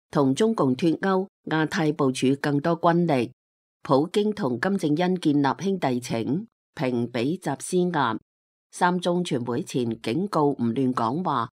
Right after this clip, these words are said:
中共岌岌可危。歐委會連任冇保障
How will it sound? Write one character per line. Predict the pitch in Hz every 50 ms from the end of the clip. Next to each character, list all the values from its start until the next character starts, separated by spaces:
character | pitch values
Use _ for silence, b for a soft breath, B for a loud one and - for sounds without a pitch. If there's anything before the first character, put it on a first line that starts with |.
| _ _
中 | - 202 190 190 185
共 | 175 156 127 123 127
岌 | 147 202 165 -
岌 | - 170
可 | 165 - 143 127 123 147 170 147
危。 | 135 123 113 113 - - _ _ _ _ _ _ _ _ _ -
歐 | 160 175 180
委 | 175 180 151 165 170
會 | 151 127 123 151
連 | 185 180 151 127 123 117
任 | 127 131 127
冇 | 127 123 120 117 117 135
保 | - 131 123 151 175
障 | - 165 143 139 131 131